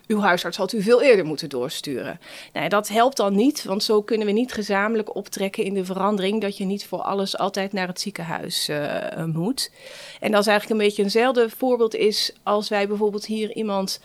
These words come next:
ehm, een oogoperatie hebben, eh, ehm, eh, dat hier heeft ondergaan. En dat, eh, wij dan zeggen,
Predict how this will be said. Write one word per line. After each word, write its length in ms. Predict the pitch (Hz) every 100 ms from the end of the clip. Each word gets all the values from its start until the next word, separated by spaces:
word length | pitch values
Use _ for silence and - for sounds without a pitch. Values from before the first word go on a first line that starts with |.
| - - _ -
ehm, 600 | 101 95 95 98 190 196 -
een 220 | 202 -
oogoperatie 840 | 247 - 254 254 240 226 233 233
hebben, 360 | 226 226 226 220
eh, 720 | 214 214 214 - 202 202 202
ehm, 140 | 196 208
eh, 760 | - 202 202 - - 208 - 214
dat 160 | 202
hier 160 | 220 220
heeft 300 | 208 - -
ondergaan. 640 | 196 196 - 190 196 262 - - - -
En 180 | - 220
dat, 380 | 214 208 - -
eh, 220 | 214 202
wij 260 | 190 196 214
dan 240 | 214 226
zeggen, 440 | 220 214 214 220